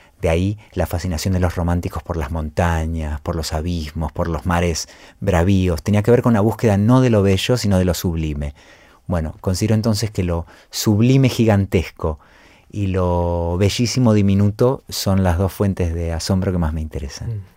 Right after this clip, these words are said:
Speaker 2: qué bueno. Em,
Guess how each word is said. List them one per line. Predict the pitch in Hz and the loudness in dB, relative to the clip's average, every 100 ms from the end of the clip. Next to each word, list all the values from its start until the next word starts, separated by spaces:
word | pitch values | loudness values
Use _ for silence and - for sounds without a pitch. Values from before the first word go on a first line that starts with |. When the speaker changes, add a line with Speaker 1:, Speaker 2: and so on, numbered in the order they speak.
| - | -10
Speaker 2:
qué | 117 | -8
bueno. | 107 98 - _ - - - - - - - _ _ _ - | -6 -8 -12 _ -20 -20 -20 -20 -20 -20 -20 _ _ _ -2
Em, | 151 131 123 123 120 117 110 107 123 | 0 2 4 6 6 6 4 4 2